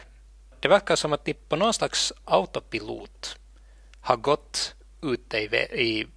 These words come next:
i ovädret. Och nu finner, infinner ni er på samma plats,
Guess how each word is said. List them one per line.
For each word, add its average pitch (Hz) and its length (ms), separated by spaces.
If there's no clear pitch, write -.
i 117 160
ovädret. 113 680
Och 123 200
nu 143 160
finner, 143 520
infinner 175 400
ni 107 80
er 101 80
på - 120
samma 123 360
plats, - 580